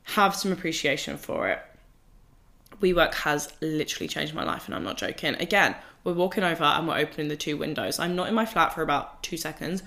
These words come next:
without those windows open. Filming the podcast is the only time that I'm ever in the flat with the windows closed.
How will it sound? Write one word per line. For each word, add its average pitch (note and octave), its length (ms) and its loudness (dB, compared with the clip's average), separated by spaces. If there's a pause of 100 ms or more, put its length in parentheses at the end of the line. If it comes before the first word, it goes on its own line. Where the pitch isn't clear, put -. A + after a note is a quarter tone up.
(300)
without E3 200 2
those D#3+ 160 -2
windows D3+ 280 -2
open. - 360 -4 (280)
Filming G#3 180 2
the B3 80 2
podcast F#3 480 -2
is F3 60 -6
the E3+ 80 0
only D#3+ 120 -2
time D#3+ 180 -4
that D#3 60 -4
I'm D#3 100 -4
ever D#3 140 0
in E3 220 -2
the D#3+ 80 -4
flat D#3+ 300 0
with D3+ 100 -6
the D#3 60 0
windows D3+ 320 -4
closed. - 580 -4